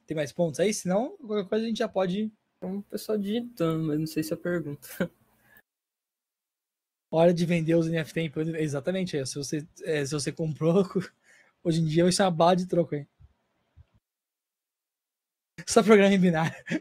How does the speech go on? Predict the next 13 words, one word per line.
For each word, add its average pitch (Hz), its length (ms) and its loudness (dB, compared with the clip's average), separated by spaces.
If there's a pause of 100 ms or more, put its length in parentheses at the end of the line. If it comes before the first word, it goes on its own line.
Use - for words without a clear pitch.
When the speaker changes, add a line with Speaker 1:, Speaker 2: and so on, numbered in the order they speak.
(120)
Speaker 1:
<laughs> 247 640 2 (880)
Ai, 185 300 2
caraca. 151 420 0 (3250)
Pô, 233 80 8
mas, 202 240 6
hein, 208 160 0
ô, 208 100 2
gente, 185 300 -2
brigadão 196 540 2
pelo, 196 340 2
pelo 175 180 -2
convite 175 480 -4
aí. 190 240 -4